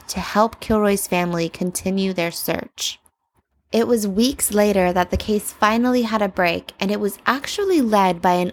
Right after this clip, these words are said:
unrelated effort to Kilroy's case. On April first, nineteen eighty-nine, Mexican state authorities were stationed at a routine checkpoint near Santa Elena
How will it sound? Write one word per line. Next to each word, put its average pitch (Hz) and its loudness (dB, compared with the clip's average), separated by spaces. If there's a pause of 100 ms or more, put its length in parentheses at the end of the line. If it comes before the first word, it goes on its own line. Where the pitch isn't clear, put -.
unrelated 214 2
effort 180 0
to 185 -6
Kilroy's 185 0
case. - -8 (800)
On 233 2
April 240 2
first, 202 0
nineteen 220 0
eighty-nine, 190 0 (320)
Mexican 247 2
state 247 2
authorities 190 0
were 208 2
stationed 190 0
at 185 2
a 185 0
routine 233 0
checkpoint 190 -2
near 185 -2
Santa 208 -2
Elena 180 0